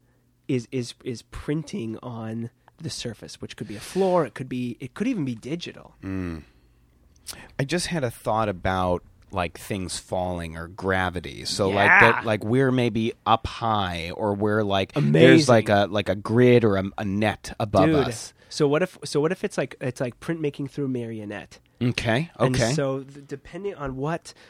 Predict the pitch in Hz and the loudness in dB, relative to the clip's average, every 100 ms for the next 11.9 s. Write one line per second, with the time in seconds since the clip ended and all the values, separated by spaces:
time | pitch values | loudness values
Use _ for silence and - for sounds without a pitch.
0 | _ - 139 175 _ - - 160 170 - | _ -4 -2 -2 _ -10 -4 -4 -4 -14
1 | - 143 143 123 - 143 - 135 _ _ | -12 -12 -8 -10 -8 -12 -8 -8 _ _
2 | _ _ _ _ 160 135 120 - - 117 | _ _ _ _ -6 -4 -4 -8 -12 -8
3 | 127 - 131 113 104 85 143 127 - 117 | -8 -6 -4 0 0 -2 -6 -8 -10 -10
4 | 113 113 135 120 113 92 135 147 - - | -8 -4 0 2 0 0 -4 -6 -10 -12
5 | 123 113 113 - - _ - 127 - 117 | -12 -12 -14 -18 -20 _ -12 -10 -8 -8
6 | 104 104 107 131 - - - - 135 117 | -6 -8 -8 -12 -18 -20 -20 -12 -6 0
7 | 120 123 - 117 107 120 95 87 85 143 | 0 0 -4 -12 -10 -6 -2 -2 -2 -4
8 | 120 - - 117 117 107 110 110 120 117 | -4 -8 -6 0 0 0 -10 -10 -4 0
9 | 113 - 101 85 82 76 - - 107 139 | 0 -2 -4 -4 -8 -12 -14 -4 0 2
10 | 117 92 87 85 - - 127 123 127 - | 2 0 -4 -6 -4 2 6 8 6 4
11 | 135 127 143 143 131 120 139 127 123 | -4 0 -2 2 0 0 2 4 4